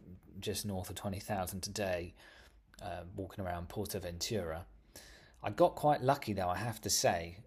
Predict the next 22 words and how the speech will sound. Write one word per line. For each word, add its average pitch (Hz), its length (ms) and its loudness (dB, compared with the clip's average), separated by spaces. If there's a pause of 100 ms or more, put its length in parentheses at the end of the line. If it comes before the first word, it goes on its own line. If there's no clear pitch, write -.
'cause 101 140 -10
although 113 140 0
I 127 140 4
went 110 200 4
in 101 120 -2
blind 98 440 0
and 90 80 -4
I 85 140 -10
couldn't - 360 -8
for - 80 -4
the 101 80 2
life 135 280 6
of 98 80 2
me 90 80 0
find 98 240 4
a 82 40 0
paper 98 380 0
map, 98 420 -4
and 104 160 -6
the 107 60 -8
Portaventura 117 800 0 (100)
app, 95 380 -6